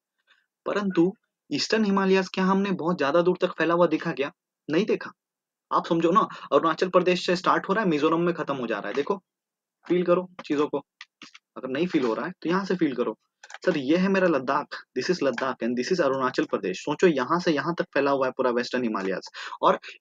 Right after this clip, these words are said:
ईस्टर्न हिमालयाज कहाँ पे, कहाँ पे सर? बस यहाँ से start होता है, यहीं पे खत्म हो जाता है। तो ज्यादा broader कौन दिखता है आपको? ज्यादा broadly कौन extended है?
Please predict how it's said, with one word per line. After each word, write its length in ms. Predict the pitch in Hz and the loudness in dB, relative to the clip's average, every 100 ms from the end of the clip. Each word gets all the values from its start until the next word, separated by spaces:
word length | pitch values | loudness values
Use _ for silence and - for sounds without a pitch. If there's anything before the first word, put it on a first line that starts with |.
| 151 | -6
ईस्टर्न 260 | - 214 | 2 6
हिमालयाज 420 | 190 185 185 190 | 6 6 6 2
कहाँ 200 | 185 190 | 0 -2
पे, 120 | 196 208 | -2 -2
कहाँ 200 | 202 202 | -2 -2
पे 140 | 196 | -4
सर? 180 | 185 - _ - | -4 -6 _ 0
बस 140 | 180 165 | 0 2
यहाँ 200 | 160 185 | 2 4
से 100 | 190 | 2
start 280 | 185 180 185 | 2 2 2
होता 160 | 185 | 0
है, 80 | 190 | 0
यहीं 120 | 143 | 2
पे 100 | 170 | 0
खत्म 260 | 170 170 175 | 2 2 4
हो 100 | 170 | 4
जाता 240 | 156 - | 2 -2
है। 60 | 156 - _ _ _ - | -10 -12 _ _ _ 2
तो 100 | 165 | 4
ज्यादा 300 | 123 120 170 | 4 4 4
broader 440 | 139 131 131 170 | 6 6 8 6
कौन 220 | 175 185 | 4 2
दिखता 300 | 175 123 - | 2 0 -2
है 60 | 107 | -2
आपको? 220 | 104 - | -2 -4
ज्यादा 360 | 117 117 160 160 - - - 120 | 0 2 2 0 -6 -16 -10 -4
broadly 520 | 131 139 143 165 190 | 4 6 8 4 2
कौन 280 | - 196 185 | 4 2 2
extended 580 | - - 143 139 147 | -6 -2 0 4 4
है? 120 | 135 | 2